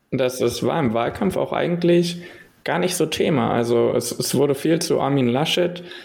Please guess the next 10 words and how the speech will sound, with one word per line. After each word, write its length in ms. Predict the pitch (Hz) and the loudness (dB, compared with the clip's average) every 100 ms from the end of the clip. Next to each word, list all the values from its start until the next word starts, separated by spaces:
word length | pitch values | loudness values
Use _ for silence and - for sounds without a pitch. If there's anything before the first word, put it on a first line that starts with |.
| - _ | -20 _
ähm, 560 | 151 156 156 151 151 - | -2 0 2 2 2 0
berichtet, 960 | 143 - 147 - 143 143 143 143 - - | 0 0 0 0 0 2 0 -2 -4 -2
äh, 160 | 131 127 | 0 0
ganz 320 | 127 127 127 | -2 -4 -4
prominent 500 | - 131 123 127 127 | -2 2 2 2 0
ja 260 | 135 127 127 - - _ | 0 0 -4 -14 -20 _
der, 400 | 123 120 120 - - | 0 2 2 0 -2
der 200 | 135 135 | 0 2
Lacher, 680 | 123 127 - 143 135 135 - | 2 2 0 0 0 0 0
ähm, 540 | 127 120 120 120 - | 0 2 2 0 -4